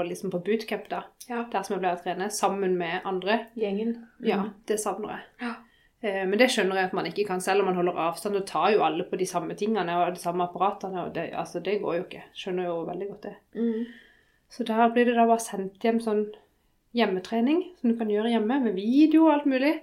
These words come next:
Speaker 2: Det er
Speaker 1: Det er jo
Speaker 2: det.
Speaker 1: for så vidt bra, de gjør en kjempeinnsats, men det er jo ikke det samme. Så det
Speaker 2: Nei.
Speaker 1: synes jeg er litt sånn trist. Og så synes jeg det er trist å møte folk, gå på besøk til venner.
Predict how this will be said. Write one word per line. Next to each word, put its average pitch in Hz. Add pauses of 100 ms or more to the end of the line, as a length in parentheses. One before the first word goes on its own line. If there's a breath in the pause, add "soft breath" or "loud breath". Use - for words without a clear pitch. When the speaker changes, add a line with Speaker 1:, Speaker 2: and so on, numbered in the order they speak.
(120)
Speaker 2:
Det 208
er 233
Speaker 1:
Det 233
er 233
jo 233
Speaker 2:
det. 196
Speaker 1:
for 240
så -
vidt 226
bra, 247
de 220
gjør 196
en 180
kjempeinnsats, 202 (800 soft breath)
men -
det 104
er -
jo 185
ikke -
det 233
samme. - (1200)
Så -
det 208
Speaker 2:
Nei. 220
Speaker 1:
synes 202
jeg -
er -
litt -
sånn - (400 soft breath)
trist. -
Og 220
så 254
synes 233
jeg -
det 190
er -
trist -
å 180
møte -
folk, -
gå 185
på 180
besøk 170
til 196
venner. 170